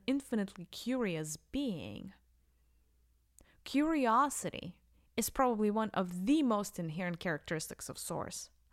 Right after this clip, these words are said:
However, it doesn't mean that source perceives itself as a slave. In fact,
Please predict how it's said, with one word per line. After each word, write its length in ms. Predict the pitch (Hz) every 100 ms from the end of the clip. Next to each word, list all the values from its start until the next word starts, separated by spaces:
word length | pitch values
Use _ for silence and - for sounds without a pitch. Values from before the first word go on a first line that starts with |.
| -
However, 680 | 160 147 - 180 190 - _ _ _ _ _ _ _ _ _ - - -
it 240 | 220 190
doesn't 560 | 233 262 277 214 185 180
mean 540 | 247 190 156 156 160 _ _ _
that 260 | 180 - -
source 880 | - - 277 311 - - - - - _ _ _ _ _ _ _ _ _ _ _ _ -
perceives 640 | 233 208 - - 220 196
itself 400 | 165 - 190 175
as 140 | 165 -
a 40 |
slave. 320 | - 196 180 147
In 100 | 156
fact, 720 | - 254 202 151 - -